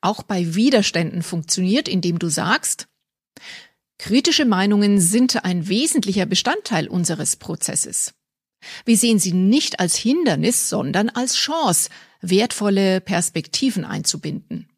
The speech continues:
In einem ähnlichen Projekt haben wir beispielsweise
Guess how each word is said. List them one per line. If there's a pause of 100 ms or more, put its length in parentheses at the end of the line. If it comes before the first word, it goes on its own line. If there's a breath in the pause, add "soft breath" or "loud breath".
(600 loud breath)
In
einem
ähnlichen
Projekt
haben
wir
beispielsweise